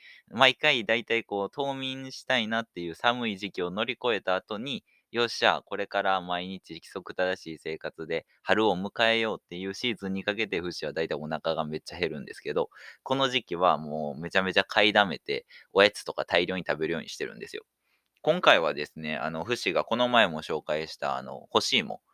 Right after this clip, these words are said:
オーガニック干し芋と、あとはプラスで、あの、トップバリュのカロリーメイトもどき、<laughs> カロリーメイトっぽいやつ、ライトミールブロックっていうやつなんですけど、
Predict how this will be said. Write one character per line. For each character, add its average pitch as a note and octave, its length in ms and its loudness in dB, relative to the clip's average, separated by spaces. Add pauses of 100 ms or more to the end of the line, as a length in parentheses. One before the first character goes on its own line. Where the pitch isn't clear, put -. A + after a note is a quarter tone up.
(140)
オ A2 140 6
ー A2+ 40 8
ガ A2+ 100 12
ニ A2+ 120 2
ッ A2+ 60 -4
ク - 120 -2
干 G#2 120 2
し G2+ 200 -6
芋 D#2 220 -8
と、 C#3 280 2 (260)
あ G#2 100 0
と D3 120 4
は G#2 100 6
プ A#2 140 0
ラ B2 100 8
ス G#2+ 160 -8
で、 D#2 120 4
あ D2+ 100 2
の、 D2+ 120 -8
ト E3+ 120 -4
ッ - 20 -4
プ D#3 180 -8
バ D3+ 140 6
リ B2+ 100 0
ュ F2 80 0
の D#2 440 -6
カ C#3 120 0
ロ C#3 140 2
リ B2+ 160 -2
ー B2 40 -6
メ A#2+ 120 -4
イ A2+ 80 -8
ト G#2+ 240 -2
も G#2 180 -2
ど G2+ 120 -2
き、 - 340 -18
<laughs> - 140 -20 (340)
カ C3+ 100 4
ロ C#3+ 140 2
リ C#3 140 -2
ー C3+ 40 -6
メ C3+ 120 -2
イ B2+ 80 -6
ト C3 100 -4
っ - 80 -12
ぽ D#3 160 0
い F#2+ 60 0
や C#2+ 100 -2
つ、 - 240 -20
ラ G#2+ 100 0
イ B2 120 -2
ト A#2+ 100 -4
ミ A2 180 -4
ー G#2 40 -4
ル G#2 100 -4
ブ F#2 100 -8
ロ F#2 100 -2
ッ - 80 -20
ク D#2+ 100 -16
っ - 20 -14
て - 140 -18
い B1+ 40 -10
う A#1+ 40 -10
や C2+ 80 -10
つ - 160 -20
な - 80 -18
ん G1+ 60 -20
で G1+ 100 -20
す - 100 -20
け - 120 -12
ど、 - 200 -6